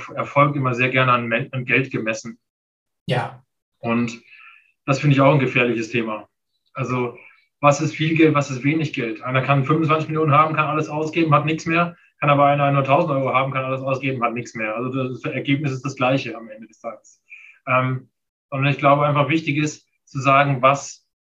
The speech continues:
Speaker 1: ist einem was wert? Wie viel brauche ich denn, um meine glückliche Le-, um mein glückliches Leben zu führen? Das ist das, was ich für einen selber erkennen muss. Aber nicht,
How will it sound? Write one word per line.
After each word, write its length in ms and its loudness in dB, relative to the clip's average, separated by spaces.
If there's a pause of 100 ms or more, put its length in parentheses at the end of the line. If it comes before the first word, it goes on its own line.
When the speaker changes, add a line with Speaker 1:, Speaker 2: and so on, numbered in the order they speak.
Speaker 1:
ist 160 -8
einem 340 -2
was 300 0
wert? 340 -2 (200)
Wie 240 0
viel 560 -4
brauche 340 2
ich 100 -6
denn, 220 0
um 140 -6
meine 380 2
glückliche 480 -4
Le-, 180 -4
um 80 -4
mein 240 2
glückliches 340 -8
Leben 300 -2
zu 100 -14
führen? 440 -14 (960)
Das 360 0
ist 200 -8
das, 220 0
was 140 -2
ich 120 -10
für 120 0
einen 140 -2
selber 420 2 (160)
erkennen 380 -4
muss. 480 -10
Aber 200 -4
nicht, 400 -2